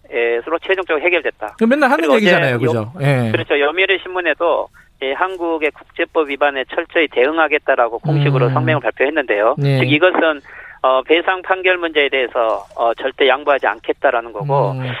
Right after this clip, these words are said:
Speaker 1: 근데 이제 수가 관방장관 같은 경우는 어떻게 보면 비주류이고, 어, 파벌들의 지지를 받아야 되기 때문에
Speaker 2: 네.
Speaker 1: 아베 수상의 정책을 계승하지 않으면 아마 자기의 지지 기반 자체가 붕괴될 수도 있어서,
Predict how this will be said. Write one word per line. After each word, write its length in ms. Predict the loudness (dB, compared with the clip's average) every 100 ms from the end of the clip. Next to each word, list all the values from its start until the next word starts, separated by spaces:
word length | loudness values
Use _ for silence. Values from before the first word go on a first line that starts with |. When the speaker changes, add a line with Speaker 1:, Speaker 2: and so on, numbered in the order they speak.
| -8
Speaker 1:
근데 160 | -2 0
이제 120 | 0
수가 180 | 2 0
관방장관 500 | 0 -2 0 0 2 0
같은 160 | -2
경우는 360 | -2 0 0 -2
어떻게 200 | -4 -2
보면 240 | -4 -4 -6
비주류이고, 840 | -10 -6 -4 -2 -2 0 0 -2 _ _
어, 220 | -4 -2 -2
파벌들의 540 | -2 0 2 2 0
지지를 360 | -2 -4 0 0
받아야 340 | 0 0 0
되기 180 | 0 -6
때문에 460 | -10 -10 -4 -4 -2
Speaker 2:
네. 340 | 0 0 -2 -2
Speaker 1:
아베 340 | -2 0 0 0
수상의 380 | -4 -2 0 -2
정책을 540 | -4 -8 -4 -2 -2 -2
계승하지 520 | -6 -4 -2 0 0
않으면 640 | -2 -2 -6 -2 -2 -2 -10 -20 -8
아마 160 | -4 -2
자기의 340 | -2 0 0
지지 240 | -2 -4
기반 240 | -4 -4 -2
자체가 380 | -4 -2 0 -2
붕괴될 400 | -2 0 2 0
수도 160 | -4 -8
있어서, 480 | -4 -2 0 0